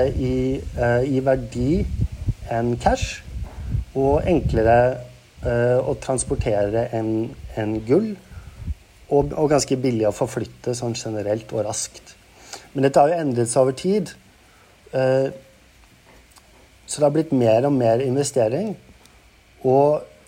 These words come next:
når bitcoin er så populært som det er i dag, så blir det faktisk dyrere å sende bitcoin, fordi det er bare så,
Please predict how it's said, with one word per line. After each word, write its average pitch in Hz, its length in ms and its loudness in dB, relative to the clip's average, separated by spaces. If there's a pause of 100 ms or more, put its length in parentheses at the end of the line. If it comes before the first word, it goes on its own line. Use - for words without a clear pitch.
(160)
når 143 240 0
bitcoin 127 400 -4
er 117 80 2
så 120 160 -10
populært 127 400 -2
som 117 240 -4
det 120 80 2
er 107 160 0
i 107 60 -4
dag, 156 180 4
så - 160 -8
blir 117 240 -6
det 120 80 -4
faktisk 117 400 -8 (160)
dyrere 113 560 -4
å 131 80 -2
sende 107 640 -4
bitcoin, 170 400 0 (720)
fordi 120 720 -2 (240)
det 135 100 2
er 110 240 2
bare 110 320 0
så, 117 440 -4